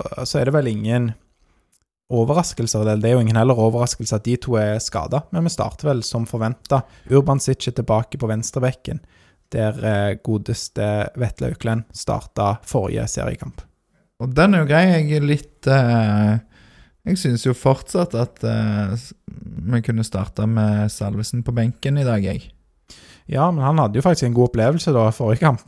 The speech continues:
Speaker 1: mot Torvestad.
Speaker 2: <laughs> Ja.
Speaker 1: Men den startet han jo
Speaker 2: Han s-,
Speaker 1: også.
Speaker 2: han spilte jo nitti minutter der.
Speaker 1: Han spilte i nitti minutter i dag,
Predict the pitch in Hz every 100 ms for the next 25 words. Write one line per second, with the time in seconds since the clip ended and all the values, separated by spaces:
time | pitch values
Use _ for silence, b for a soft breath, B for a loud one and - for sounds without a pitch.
0 | - - 120 - 110 110 160 202 185 143
1 | 143 147 160 202 - 226 135 - 160 185
2 | 180 214 151 165 165 151 156 160 160 -
3 | - 139 127 131 107 101 - - - 151
4 | 170 156 135 147 156 - - 131 131 -
5 | - - 120 135 220